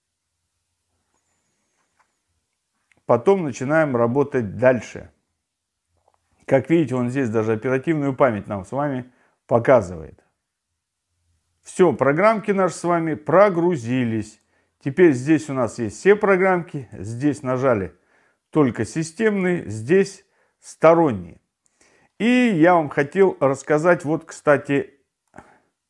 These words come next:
о том, как установить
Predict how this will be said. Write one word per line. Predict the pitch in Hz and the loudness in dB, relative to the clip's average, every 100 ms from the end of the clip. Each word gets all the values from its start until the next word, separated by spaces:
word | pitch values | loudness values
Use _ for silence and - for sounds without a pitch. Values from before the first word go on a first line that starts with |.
| _ _ _ _ _ _ _ _ _ | _ _ _ _ _ _ _ _ _
о | 123 135 | 4 4
том, | - 208 185 | 4 0 0
как | 127 156 139 | 2 0 0
установить | 120 143 143 156 190 160 - | -10 -6 -2 -2 -2 -6 -14